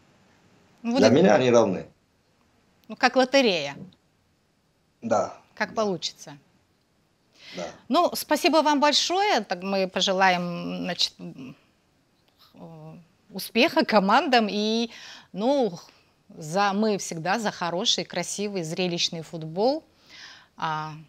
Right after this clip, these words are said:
Speaker 1: и в том числе мы, конечно, и за киргизский, за успехи киргизского футбола.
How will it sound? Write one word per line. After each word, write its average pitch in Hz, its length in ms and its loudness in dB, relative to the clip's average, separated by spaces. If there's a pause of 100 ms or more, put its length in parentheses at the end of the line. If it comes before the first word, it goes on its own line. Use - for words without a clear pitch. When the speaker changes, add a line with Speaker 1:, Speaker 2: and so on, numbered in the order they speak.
(260)
Speaker 1:
и 175 60 -10
в - 60 -12
том 170 180 -6
числе 170 460 -2
мы, 151 440 -6
конечно, 151 540 -2
и 156 40 -8
за 151 200 -6
киргизский, 175 540 -6
за 165 140 -6
успехи 156 420 -8
киргизского 220 520 -4
футбола. 226 420 2